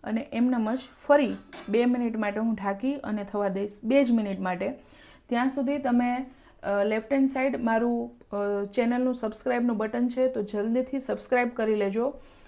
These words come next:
આવી જ, અ, વાનગીઓ માટે. અને બે મિનિટ પછી આપણે મળીશું.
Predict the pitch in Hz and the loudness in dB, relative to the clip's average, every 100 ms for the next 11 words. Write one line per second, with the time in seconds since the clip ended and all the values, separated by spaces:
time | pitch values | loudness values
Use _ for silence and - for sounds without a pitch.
0 | - - 214 262 269 - - 202 196 196 | -2 2 4 2 -2 -6 -6 -2 0 0
1 | 190 - - - 196 202 220 233 226 208 | -2 -8 -12 -6 0 2 4 4 4 2
2 | 208 247 302 - - - _ 202 208 208 | 2 -2 -4 -12 -20 -20 _ -8 -6 -4
3 | 208 220 254 262 240 226 208 196 190 190 | 2 4 6 4 2 -4 -4 -4 -4 -4
4 | - - - | -6 -10 -10